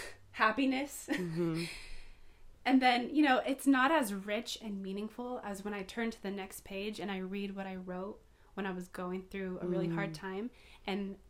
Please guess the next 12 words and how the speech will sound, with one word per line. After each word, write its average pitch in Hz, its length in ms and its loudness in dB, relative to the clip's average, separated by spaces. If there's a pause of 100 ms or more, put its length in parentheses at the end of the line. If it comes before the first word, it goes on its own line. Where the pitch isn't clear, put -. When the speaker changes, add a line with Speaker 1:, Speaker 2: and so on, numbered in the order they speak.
(240)
Speaker 1:
I 208 140 -2
remember 208 580 0
how 190 460 -4
on 208 240 2
this 214 200 -2
day 247 200 0
I 208 160 0
was 202 200 -6
grateful 240 480 -6 (140)
for 190 460 -6 (320)
the 185 100 -6
sun. 185 440 -4